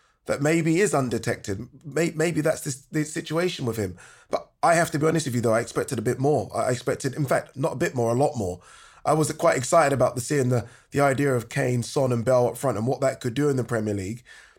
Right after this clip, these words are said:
And I think Spurs fans, when I speak to them at least, are, are very disappointed with the return so far. And they don't put that stress on Jose Mourinho. They put it on Gareth Bale just because of the history of Real Madrid and the way it kind of ended there.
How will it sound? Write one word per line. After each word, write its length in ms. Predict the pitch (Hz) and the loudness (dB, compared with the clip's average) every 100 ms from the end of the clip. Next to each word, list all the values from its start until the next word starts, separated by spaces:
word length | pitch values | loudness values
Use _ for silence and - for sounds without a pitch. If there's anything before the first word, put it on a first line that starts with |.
| _ | _
And 100 | - | -4
I 40 | 135 | -2
think 180 | 139 - | -2 -2
Spurs 380 | - 165 170 | 2 2 2
fans, 280 | - 113 110 | 2 0 2
when 100 | 117 | -2
I 60 | 117 | -2
speak 320 | - 165 - | -4 -8 -8
to 60 | - | -6
them 180 | 113 | -4
at 60 | 90 | -2
least, 260 | 147 127 120 | -2 -2 -4
are, 80 | - | -4
are 80 | 127 | -2
very 240 | 143 139 | 0 0
disappointed 480 | 120 123 123 160 127 | -2 -6 -4 -4 -4
with 80 | 117 | -6
the 80 | 113 | -4
return 400 | 113 135 117 110 | -2 0 -2 0
so 180 | 113 | -2
far. 320 | 110 143 120 104 - - - | 0 2 2 0 -10 -18 -6
And 120 | 131 | -2
they 60 | 147 | 2
don't 280 | 175 180 - | 2 0 0
put 260 | 165 - - - - _ _ - | 0 0 -6 -20 -20 _ _ 0
that 220 | - - | 0 0
stress 400 | - 170 127 135 | -2 0 0 0
on 120 | 131 | 0
Jose 280 | 135 131 127 | 0 2 2
Mourinho. 360 | 127 143 147 | 2 2 2
They 120 | 113 113 | 0 0
put 180 | 151 | 0
it 80 | 131 | 0
on 180 | 139 139 | 0 0
Gareth 340 | 127 117 117 123 | 0 0 0 0
Bale 160 | 135 | 0
just 200 | 127 135 | 0 -4
because 380 | 135 127 151 113 | -6 -2 -2 0
of 280 | - 139 120 - - _ _ | 0 -2 -2 -12 -20 _ _
the 80 | 127 | -2
history 280 | 127 - 127 | 0 0 0
of 140 | 110 | 2
Real 140 | 123 | 2
Madrid 320 | 120 127 151 120 | 2 0 0 0
and 120 | 117 | 0
the 40 | |
way 180 | 120 120 | 2 0
it 140 | - | 0
kind 160 | - 127 | -2 0
of 60 | 123 | 0
ended 360 | 123 117 107 | 0 -2 -2
there. 340 | 131 143 101 | 0 2 0